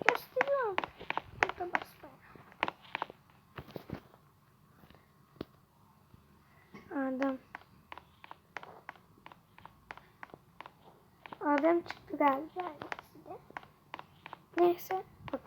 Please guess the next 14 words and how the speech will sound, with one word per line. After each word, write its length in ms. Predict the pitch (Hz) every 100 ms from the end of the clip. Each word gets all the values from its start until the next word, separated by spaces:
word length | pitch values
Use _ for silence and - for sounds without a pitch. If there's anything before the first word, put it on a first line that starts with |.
| -
ben 140 | 330 - - - -
şurada 500 | 571 359 349 - 330
oturup 440 | 311 302 349 -
çocuklarıma 680 | 320 262 - - 294 294 330 339 - - -
hafıza 420 | 302 302 302 339
işlemeyen 520 | 330 - 320 320 311
lapikler. 680 | 311 - - - 320 311 277 - - 359 359 - - - - - - - - - - - - - - - - - - - - - - - - - - - - - - - - - - - - - - - - - - - -
Oğlum 480 | 330 302 330 339 330
efsane. 520 | 320 - - 320 294
Bak, 840 | 285 302 302 285 269 240 - - 262 -
bak, 140 | - - -
bak. 140 | 262 - - - -
Şuna 180 | 269
bak. 220 | 277 240